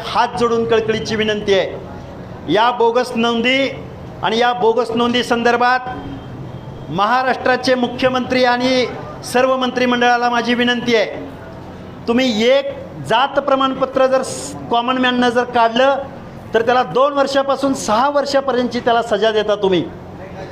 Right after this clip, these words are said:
तुम्ही जर लाखो सर्टिफिकेट जर बोगस डॉक्युमेंटच्या द्वारे काढत असाल आणि गव्हर्नमेंटच्या संरक्षणात काढत असाल,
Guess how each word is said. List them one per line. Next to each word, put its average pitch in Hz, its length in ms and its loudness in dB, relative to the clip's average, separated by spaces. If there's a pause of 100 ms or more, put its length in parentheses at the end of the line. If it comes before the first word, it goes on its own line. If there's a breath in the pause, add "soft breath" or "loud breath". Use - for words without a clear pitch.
(160)
तुम्ही 214 140 2
जर 247 120 2
लाखो 226 460 2
सर्टिफिकेट 262 520 0
जर 254 140 2
बोगस 240 840 0 (680)
डॉक्युमेंटच्या 254 560 2
द्वारे 247 320 0
काढत 247 340 0
असाल 247 400 0 (760)
आणि 220 140 0
गव्हर्नमेंटच्या 247 680 2
संरक्षणात 254 640 0 (100)
काढत 240 260 0
असाल, 233 380 2